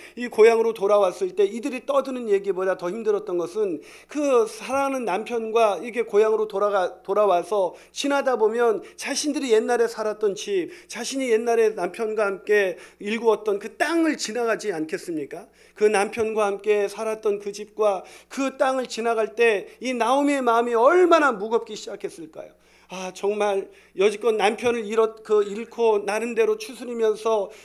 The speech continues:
이렇게 살아왔던, 그렇게 감추었던 마음속에 있는 상처가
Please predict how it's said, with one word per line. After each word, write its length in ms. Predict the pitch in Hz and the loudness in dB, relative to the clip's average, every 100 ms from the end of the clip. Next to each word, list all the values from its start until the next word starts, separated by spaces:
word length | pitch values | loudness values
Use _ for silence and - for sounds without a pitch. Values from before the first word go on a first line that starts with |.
| - | -8
이렇게 500 | 202 208 220 220 202 | -4 -4 2 4 4
살아왔던, 760 | - 240 262 240 226 233 220 214 | 0 -2 2 2 0 0 0 0
그렇게 380 | 220 220 226 214 | -6 -4 -4 -6
감추었던 760 | - 233 - 226 226 269 302 - - | -8 -8 -4 -4 -2 -6 -6 -10 -12
마음속에 580 | 208 240 262 262 262 240 | -4 -2 -2 -4 -4 -4
있는 180 | 233 | -4
상처가 640 | 208 240 226 220 226 277 | -6 -8 -6 -4 0 -2